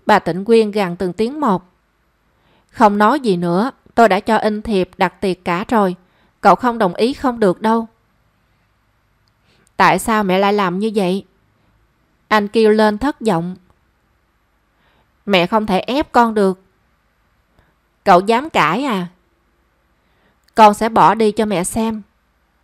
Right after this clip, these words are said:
"Cậu dám, cậu là đồ bất hiếu."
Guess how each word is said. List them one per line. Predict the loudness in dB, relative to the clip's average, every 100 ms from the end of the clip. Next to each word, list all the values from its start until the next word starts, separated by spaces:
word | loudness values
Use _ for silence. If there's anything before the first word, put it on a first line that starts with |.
| _ _ _ _ _ _ _ 0
"Cậu | 4 4
dám, | 2 -2 -2 -8 -18 _ _ _
cậu | 4 4
là | 6
đồ | 4 2
bất | 2 -2
hiếu." | -6 -2 0